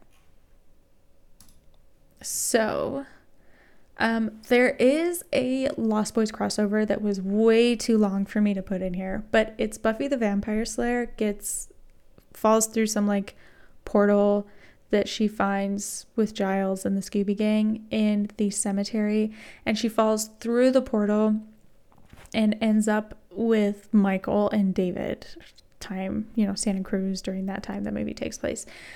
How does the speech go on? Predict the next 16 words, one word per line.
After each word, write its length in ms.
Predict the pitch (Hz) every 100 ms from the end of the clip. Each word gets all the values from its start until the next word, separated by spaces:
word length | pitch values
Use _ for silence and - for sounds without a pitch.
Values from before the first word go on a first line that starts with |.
| -
Um, 320 | - 220 214 -
and 280 | 220 214 214 - _ _ - - -
the 80 | -
Scooby 300 | - 247 233
Gang 520 | 226 220 214 214 208 - - - -
help 280 | 208 214 -
Michael, 680 | 214 208 208 202 202 214 214 - -
who 160 | 220
I 60 | 214
think 200 | 214 196
is 100 | 190
a 40 |
vampire, 680 | 190 185 185 - - 214 214 - - - _ -
um, 260 | 208 208 214
take 340 | - 220 220
down 600 | 214 202 196 190 190 214